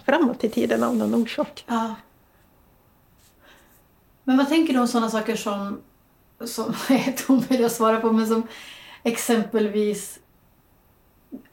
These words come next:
Speaker 2: allvarliga tragedier? Att ett barn dör?
Speaker 1: Ja.
Speaker 2: Eller,
Speaker 1: Ja.
Speaker 2: alltså, har du någon form av upplevelse kring såna saker?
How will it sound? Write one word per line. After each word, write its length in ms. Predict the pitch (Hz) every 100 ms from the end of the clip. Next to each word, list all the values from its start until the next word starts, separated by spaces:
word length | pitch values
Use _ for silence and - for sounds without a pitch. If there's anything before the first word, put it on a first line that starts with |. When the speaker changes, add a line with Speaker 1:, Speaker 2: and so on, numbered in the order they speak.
| _ - _ _
Speaker 2:
allvarliga 1080 | - 226 202 185 208 226 208 180 175 175 180 -
tragedier? 760 | - 202 - 220 220 202 185 - - _
Att 180 | 220 -
ett 220 | 208 -
barn 420 | - 208 208 190 190
dör? 420 | 208 202 196 240 - -
Speaker 1:
Ja. 120 | 240
Speaker 2:
Eller, 280 | 196 190 196 - _ -
Speaker 1:
Ja. 140 | 247 - _
Speaker 2:
alltså, 260 | 226 220
har 280 | 226 233 233
du 60 | 214
någon 240 | 214 208
form 220 | - 214
av 80 | 196 -
upplevelse 800 | 233 - 226 220 214 190 190 190
kring 260 | - 208
såna 320 | - 208 202
saker? 480 | 185 220 220 220 220